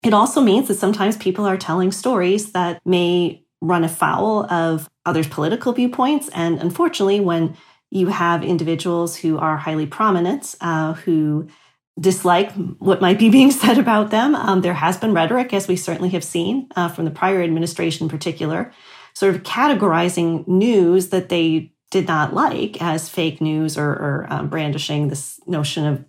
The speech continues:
journalists being the enemy of the people. But at the end of the day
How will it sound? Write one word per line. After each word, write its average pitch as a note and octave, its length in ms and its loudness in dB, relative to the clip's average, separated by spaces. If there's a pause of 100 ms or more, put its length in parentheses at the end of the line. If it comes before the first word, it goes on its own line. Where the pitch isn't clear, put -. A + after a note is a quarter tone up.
journalists D3+ 360 -2
being D#3 220 -2
the - 80 -4
enemy C3+ 240 -2
of C3 80 -6
the F#3 60 -8
people. - 580 -6 (500)
But G#3+ 160 2
at F#3+ 220 0
the F3+ 100 2
end F3 140 0
of D3 140 -6
the F#3+ 80 0
day F3 560 0